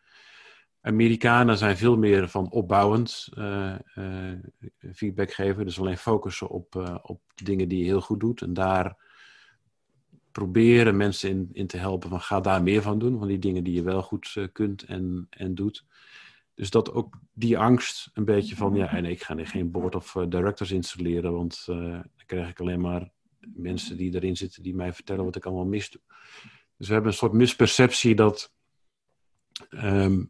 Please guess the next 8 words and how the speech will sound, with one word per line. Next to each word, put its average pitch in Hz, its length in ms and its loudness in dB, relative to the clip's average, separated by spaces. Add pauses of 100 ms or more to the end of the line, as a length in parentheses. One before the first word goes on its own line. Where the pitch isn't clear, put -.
(500)
een, 98 180 -8
een, 95 400 2
eh, 92 260 -2 (220)
een 85 240 -2
board 98 460 6
of 87 180 -6
een 85 80 -6
adviesboard 90 800 0